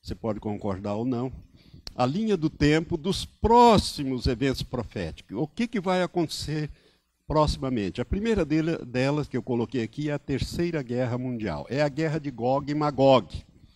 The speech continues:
que nada mais é do que a Terceira Guerra Mundial, quando então a Rússia,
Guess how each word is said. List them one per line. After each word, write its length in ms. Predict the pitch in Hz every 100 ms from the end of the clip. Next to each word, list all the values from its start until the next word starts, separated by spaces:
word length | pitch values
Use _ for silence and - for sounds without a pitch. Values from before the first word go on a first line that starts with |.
| - - - - - -
que 100 | -
nada 280 | 160 208 202
mais 320 | 170 143 113
é 120 | 147
do 100 | 185
que 100 | -
a 80 | 196
Terceira 560 | 190 202 - - 220 156
Guerra 300 | 143 135 143
Mundial, 680 | 151 143 160 156 135 - - - - _ _ _ _
quando 300 | 127 139 151
então 460 | 160 147 147 156 -
a 100 | 123
Rússia, 640 | 98 180 196 - 190 190